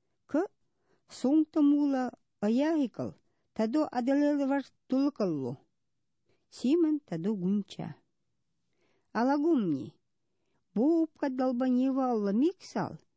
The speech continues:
э куна катычалун дявара. Тулкаллу гунари бихикис тулыдингав. Тикано чалан, аделилтин, тыкам далатин, адылдутин сокото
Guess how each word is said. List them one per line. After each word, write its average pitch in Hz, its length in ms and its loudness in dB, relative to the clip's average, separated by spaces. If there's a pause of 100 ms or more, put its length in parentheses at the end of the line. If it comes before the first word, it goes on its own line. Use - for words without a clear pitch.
(140)
э 320 220 0
куна 415 260 -4
катычалун 185 760 -2
дявара. 123 460 -6 (1040)
Тулкаллу 269 640 2
гунари 294 460 2
бихикис 277 680 -2
тулыдингав. 220 680 0 (1300)
Тикано 233 560 -2
чалан, 294 500 -4 (400)
аделилтин, 294 880 0 (220)
тыкам 165 460 -4
далатин, 285 720 -2 (560)
адылдутин 180 800 -2
сокото 294 840 -4